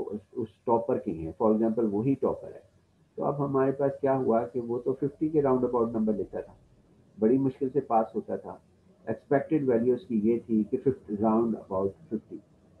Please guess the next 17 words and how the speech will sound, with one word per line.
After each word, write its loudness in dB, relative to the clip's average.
और 4
लेकिन 0
उसने -4
अचानक 0
ninety 0
number -6
ले 4
लिए। -4
अब 0
इसके -6
अंदर 0
हमारे 0
पास -6
क्या 0
होगा -4
कि 4
जो 2